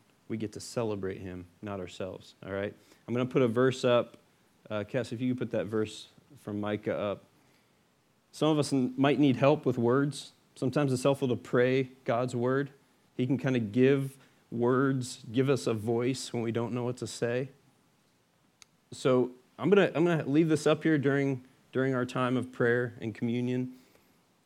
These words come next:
If you wanna use this as, as kind of a war verse, a rally verse, a verse of hope, um, I would love for you to do that.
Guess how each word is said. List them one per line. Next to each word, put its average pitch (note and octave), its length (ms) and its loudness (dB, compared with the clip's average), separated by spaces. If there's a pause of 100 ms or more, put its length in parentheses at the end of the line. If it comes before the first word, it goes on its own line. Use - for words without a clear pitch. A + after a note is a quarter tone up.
(500)
If A2 160 -8
you D#3+ 80 0
wanna F3 140 4
use D3 240 6
this D3+ 180 0
as, C3 400 2
as G#2+ 140 -8
kind B2+ 160 0
of A2+ 80 -2
a A#2 60 2
war B2+ 440 2
verse, B2+ 600 -2 (200)
a G#2+ 80 -2
rally B2+ 440 4
verse, B2+ 560 0 (560)
a A2+ 60 -6
verse A#2+ 280 -2
of A#2+ 120 -2
hope, B2+ 360 0 (1400)
um, G#2 460 -6 (2500)
I G#2+ 60 -6
would G#2+ 100 -2
love A2 220 -2
for - 100 -6
you A2 120 -2
to G#2 100 -6
do G2+ 180 -6
that. F#2+ 240 -12